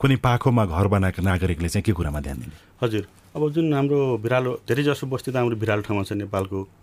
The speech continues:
Speaker 2: एउटा प्रतिशतको हिसाबले ग-, गर्दाखेरि। अब वर्षौँदेखि, हाम्रो सयौँ वर्षदेखि हाम्रो पुर्खाहरू बसि-, बसिराख्नु भएको ठाउँहरू छ। त्यस्ता ठाउँ केही नभएको ठाउँ पनि छ फेरि, होइन?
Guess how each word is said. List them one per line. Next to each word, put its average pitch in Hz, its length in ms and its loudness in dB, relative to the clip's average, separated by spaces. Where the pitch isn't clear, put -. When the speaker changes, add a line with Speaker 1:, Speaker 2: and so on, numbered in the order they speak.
Speaker 2:
एउटा 95 720 -10
प्रतिशतको 104 460 -6
हिसाबले 92 260 -4
ग-, 95 40 -4
गर्दाखेरि। 92 720 -6
अब 156 360 0
वर्षौँदेखि, 165 640 0
हाम्रो 139 240 0
सयौँ 170 340 2
वर्षदेखि 147 320 0
हाम्रो 139 160 0
पुर्खाहरू 131 440 2
बसि-, 120 240 -2
बसिराख्नु 117 680 0
भएको 104 320 -4
ठाउँहरू 101 380 -4
छ। 101 120 -8
त्यस्ता 147 420 -4
ठाउँ 147 200 -2
केही 165 240 0
नभएको 156 340 2
ठाउँ 143 220 0
पनि 170 140 2
छ 135 120 -4
फेरि, 101 220 -4
होइन? - 480 -10